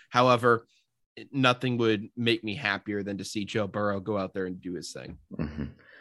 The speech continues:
Speaker 2: With that being said, boys, you got anything to say before we sign off?
Speaker 1: Uh, obviously, again, just go check us out on, uh, t-, for anyone interested in Down to the Wire, for any, uh,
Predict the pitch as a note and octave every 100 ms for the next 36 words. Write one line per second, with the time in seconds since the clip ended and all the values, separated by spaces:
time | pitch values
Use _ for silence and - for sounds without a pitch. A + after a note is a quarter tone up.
0 | _ D#2+ D#2 F#2+ E2+ G2 F#2 F2+ - F2
1 | E2+ F#2 F2 F#2 F2+ F2+ F#2 G2 F#2 F2
2 | - F#2 E2+ E2 - F#2+ D#2+ D#2+ - E2+
3 | E2+ F2 G#2 - - - - _ _ _
4 | G#2+ G#2 A2 B2 A#2+ - B2 A2+ B2 C#3
5 | A#2+ - A#2 G#2+ C3 A#2 A#2 B2 B2 A#2
6 | A#2 A2 A2 A2 - A2 - - A#2 A2
7 | A#2 A2+ A2 A2 - A2 G#2+ A2 A2 A2+
8 | A#2 A#2 - A2+ A2 - A2